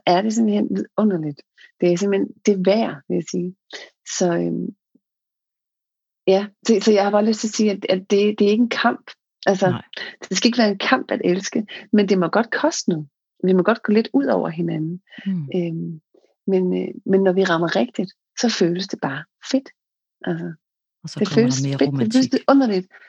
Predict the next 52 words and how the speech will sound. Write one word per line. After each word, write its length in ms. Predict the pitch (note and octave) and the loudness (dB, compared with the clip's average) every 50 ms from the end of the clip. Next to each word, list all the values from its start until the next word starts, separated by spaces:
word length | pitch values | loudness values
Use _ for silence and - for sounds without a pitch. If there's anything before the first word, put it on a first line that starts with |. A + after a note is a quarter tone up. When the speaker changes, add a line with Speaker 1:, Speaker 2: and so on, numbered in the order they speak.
| - - _ _ - | -20 -20 _ _ 0
Speaker 1:
Men 80 | B3+ B3 | 2 2
det 140 | D#4 C#4 | 2 2
føles 180 | - E4 D#4 D#4+ | 4 2 2 2
vidunderligt 540 | E4 - - - E4+ E4+ D4+ A#3+ A3 G#3+ G#3+ | 0 0 2 4 4 4 4 4 2 0 2
at 140 | - A3+ G#3 | 2 2 4
være 160 | G#3 G3 G3 G3+ | 4 2 2 2
elsket. 440 | F#3 F#3 F#3 - - - - E3+ - | 0 -2 -2 -6 -12 -14 -14 -12 -6
Det 120 | - A#3 A#3 | -4 0 0
føles 160 | C#4+ D4 D#4 - D#3+ | 0 2 2 0 0
Speaker 2:
Mm. 120 | C#3+ C3 - | -2 -6 -10
Speaker 1:
vidunderligt 460 | - - - - D#4+ D4+ B3+ G3 F3+ E3+ | -10 -2 2 2 4 4 4 2 0 -2
at 60 | F3 | 0
blive 180 | - F#3 - | 0 0 2
elsket, 380 | - E3+ E3+ E3+ F3 - - F#3 | 2 2 0 -2 -4 -2 0 0
når 80 | F3+ E3+ | 0 0
vi 100 | F3 - | 0 0
opdager 400 | - E3 F3 - - F3 E3+ - | -2 -2 -2 0 -2 -2 -2 -2
det. 140 | - E3+ D#3 _ _ - - - - - - - - | -6 -10 -12 _ _ -20 -20 -20 -20 -20 -14 -6 -2
Og 80 | A3+ A3+ | -2 0
så 100 | C#4 C4+ | 0 0
kan 100 | - B3+ | 0 0
det 80 | B3 | 2
godt 200 | A#3+ A#3+ A#3+ G#3+ | 4 2 2 4
være, 100 | G#3 G#3 | 2 2
at 80 | G#3 G#3 | 2 2
det 100 | G#3 G3+ | -2 -4
starter 380 | - - F3+ E3 E3+ F#3 G#3+ G#3+ | 0 0 2 2 2 0 0 -2
fra 320 | - - - E3 D#3+ - _ _ _ _ _ _ - - | -2 0 -2 -2 -2 -4 _ _ _ _ _ _ -6 -6
et 80 | F#3 | -6
sted, 260 | - - - F#3 F#3+ | -2 2 2 2 4
hvor 120 | F#3 F#3 F3 | 4 2 0
vi 80 | F3 | 2
lige 160 | F3 F#3+ F#3 - | 0 -2 -2 -2
skal 160 | - - F#3+ | -2 -2 -2
tage 160 | - - F3 | -2 -2 -4
os 60 | D3+ - | -4 -2
sammen. 380 | - G#3 - - - F#3+ F#3+ _ _ _ _ _ _ _ _ _ _ _ _ _ - | -2 -2 -2 -2 -4 -6 -8 _ _ _ _ _ _ _ _ _ _ _ _ _ -2
Men 140 | G3 G3 G3 | 0 2 2
når 80 | G3+ | 2
først 220 | G3+ - A#3 A3+ - | 2 2 0 2 2
det 80 | B3 | 2
bliver 100 | A3+ G#3+ G#3 - - | 2 2 2 2 2
cirkulært, 460 | A#3 A#3 B3 B3+ A3+ G3 - F#3+ - | 2 2 2 2 0 0 -2 -4 -4
så 80 | - A3 | -4 -2
er 20 | |
der 40 | A3 | -2
også 140 | A3 G#3+ A3 | 0 0 0
masser 140 | A3 A3+ G#3+ | 0 0 -2
af 60 | G#3 | -4
brændstof 400 | - F3 F3+ G#3 - - G3+ F#3 - _ - - | -4 -4 -4 -4 -4 -6 -8 -10 -10 _ -12 -8
til 120 | - F3+ F3+ | -8 -6 -6
det. 80 | F3 | -8